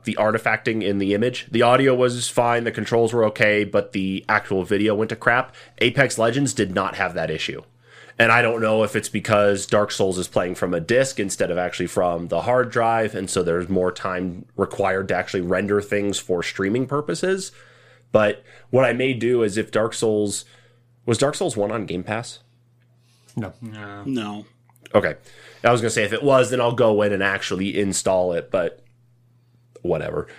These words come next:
Speaker 1: Uh, besides that, just a little bit of Overwatch. Just going in and trying to work my way up. I believe the Win-, there's a Winston, uh, Lunar New Year skin that's actually unlocking,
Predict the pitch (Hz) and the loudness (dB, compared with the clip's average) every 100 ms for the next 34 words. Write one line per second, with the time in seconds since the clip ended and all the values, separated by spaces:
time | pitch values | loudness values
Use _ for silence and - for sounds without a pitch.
0 | - - - - - 139 131 123 120 131 | -20 -20 -20 -12 6 8 8 6 6 2
1 | 123 170 208 107 139 - - 139 135 139 | 4 6 6 2 -6 -8 -6 0 2 2
2 | 135 139 139 139 120 107 107 107 107 - | 2 2 0 0 2 0 2 2 2 -4
3 | - _ _ _ _ - 120 123 117 110 | -14 _ _ _ _ -20 -4 0 0 0
4 | 107 107 101 101 101 101 95 104 101 98 | -2 -2 -2 -4 -4 -6 -6 -2 -2 -2
5 | 98 104 95 95 95 90 87 - 87 101 | -4 -4 -2 0 0 0 -2 -4 -2 -2
6 | 104 90 101 95 90 101 107 110 107 101 | -2 0 0 0 0 0 -2 -2 -2 0
7 | 98 98 120 113 - 107 104 98 _ _ | 0 0 0 -2 -2 -2 -2 -6 _ _
8 | - 98 95 92 104 104 101 98 95 90 | -2 0 2 2 2 2 0 0 0 0
9 | - 90 87 - _ _ 95 90 90 - | 0 -2 -4 -8 _ _ -2 0 -2 -2
10 | 92 87 87 90 85 85 - 87 | -4 -2 -2 -2 -4 -4 -8 -10